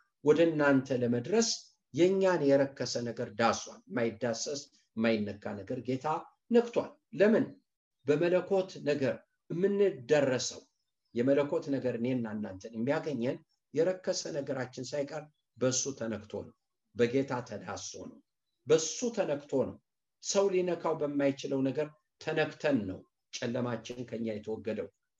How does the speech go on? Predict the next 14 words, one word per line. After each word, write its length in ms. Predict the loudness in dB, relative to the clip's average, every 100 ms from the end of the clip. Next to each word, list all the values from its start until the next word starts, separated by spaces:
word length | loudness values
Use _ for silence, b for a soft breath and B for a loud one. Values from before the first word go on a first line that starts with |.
| _ _ -6
የብርሃኑ 440 | -4 -2 -2 -2 -4
ተካፋይ 500 | -8 -4 -4 -2 -4 -6 _ _ -8
የሆን 240 | -4 -4
ነው። 140 | -6 -12 _ _ _ _
ነክቷቸዋል። 680 | -10 -8 -4 -4 -4 -6 -6 -10 _
ነካችሁ 460 | -14 -6 -6 -4 -6
ማለት 320 | -2 -2 -2 -8 _ _ -6
ይሄ 120 | 0 2
መለኮት 480 | 2 0 0 -6 -6
ነገር 280 | -6 -6 -6 -12 _ _
ደርሷቸዋል፣ 680 | 0 0 0 -2 -2 -4 -4 -6 _ _ -10
የተጨበጠ 560 | -6 -6 -6 -4 -6 -4
ነው። 160 | -6 -8 -14 _ _ _ -2
አግኝቷቸዋል 880 | 0 2 0 0 -2 -4 -2 -2